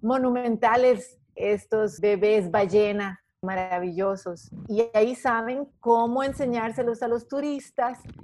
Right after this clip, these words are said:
saben cuántas veces salen a respirar y cómo acercarse sin dañarlos, ¿verdad? Sin amenazarlos.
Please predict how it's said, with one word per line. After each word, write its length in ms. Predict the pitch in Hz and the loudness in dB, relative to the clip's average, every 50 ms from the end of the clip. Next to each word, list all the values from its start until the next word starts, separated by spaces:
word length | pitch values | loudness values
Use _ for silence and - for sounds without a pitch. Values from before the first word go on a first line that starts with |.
| - - _ | -20 -20 _
saben 500 | - - 254 220 214 220 226 226 226 220 - _ | -8 -2 0 0 0 0 -2 -2 -4 -6 -10 _
cuántas 400 | - 247 233 226 226 240 226 202 | -2 0 0 0 0 0 0 2
veces 260 | 226 226 220 226 202 | 0 0 -2 -4 -4
salen 300 | - 214 196 196 190 196 | -2 -2 -2 -2 -2 -6
a 60 | 190 | -6
respirar 920 | 180 202 202 151 - - 214 214 233 233 233 - - 233 233 233 233 220 - _ _ _ _ _ _ _ | -6 -6 -6 -6 -6 -6 -4 -2 -2 0 0 0 0 2 0 0 -2 -6 -12 _ _ _ _ _ _ _
y 180 | - 220 208 196 | -8 -8 -8 -4
cómo 880 | - 226 220 214 214 214 226 226 226 220 214 208 202 190 196 190 - - | -2 0 0 0 0 0 0 0 0 0 0 0 0 0 0 0 -2 -2
acercarse 800 | - 190 202 190 214 202 190 - 214 196 202 208 202 - - 226 | -4 -6 -4 -2 -2 -4 -4 -2 -2 -2 -2 -2 -4 -4 -6 -6
sin 600 | 214 - - 247 240 240 240 240 233 214 190 185 | -6 -4 -4 -4 -2 0 0 0 -2 -2 -4 -4
dañarlos, 680 | - 185 190 202 202 202 196 196 202 202 196 185 170 - | -6 -6 -4 -4 -4 -4 -4 -4 -4 -4 -4 -4 -6 -8
¿verdad? 340 | - 175 175 175 190 196 185 - | -12 -12 -8 -8 -8 -8 -6 -6
Sin 300 | - 196 196 190 190 180 | -6 -6 -6 -6 -8 -8
amenazarlos. 960 | 175 180 185 185 175 170 170 - 262 311 339 294 214 185 165 - _ _ | -10 -10 -10 -10 -10 -12 -10 -8 -6 -6 -4 -6 -6 -8 -10 -14 _ _